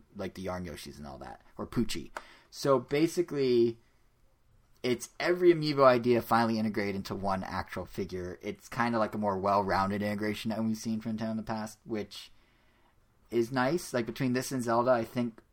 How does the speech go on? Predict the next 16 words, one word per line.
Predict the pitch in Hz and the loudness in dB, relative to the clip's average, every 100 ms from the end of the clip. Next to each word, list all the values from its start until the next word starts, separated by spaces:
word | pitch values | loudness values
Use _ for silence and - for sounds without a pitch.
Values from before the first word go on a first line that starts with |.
| - | -8
it's | 117 - | -8 -6
kinda | 123 110 | -2 -2
funny | 107 110 110 | -2 -2 0
that | 101 - | -4 -4
as | 110 113 113 | 0 0 0
amiibo | 110 101 104 104 | -4 -2 -4 -4
dies | 101 98 202 | -2 -2 -4
down, | - 190 202 202 | -6 -6 -4 -4
as | - | -6
the | - | -8
Toys | - 110 95 | -6 -4 -2
for | 113 | -4
Life | 104 | -6
trend | - 98 98 | -4 -4 -4
dies | 92 92 92 90 | -4 -4 -6 -6
down, | 87 90 90 90 | -10 -8 -8 -8